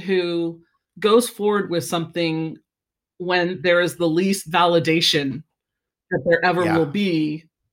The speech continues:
Speaker 1: to build a
Speaker 2: Yep.
Speaker 1: business based on that. Right?
Speaker 2: Yep.
Speaker 1: So they're the ones that had to have that belief when no one else did. So what does that mean? I mean, and this word is very loosely used, but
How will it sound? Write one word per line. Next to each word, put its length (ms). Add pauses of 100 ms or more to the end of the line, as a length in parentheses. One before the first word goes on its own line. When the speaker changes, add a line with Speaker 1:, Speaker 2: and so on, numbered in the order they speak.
(200)
Speaker 1:
to 100 (100)
build 220
a 40
Speaker 2:
Yep. 40
Speaker 1:
business 420
based 360
on 300
that. 400 (800)
Right? 160
Speaker 2:
Yep. 100
Speaker 1:
So 640 (520)
they're 260
the 80
ones 340
that 120
had 220
to 60
have 260
that 220
belief 380
when 120
no 120
one 140
else 240
did. 360 (540)
So 160
what 180
does 160
that 200
mean? 500
I 80
mean, 460 (220)
and 180
this 160
word 400
is 180
very 260
loosely 440
used, 500
but 240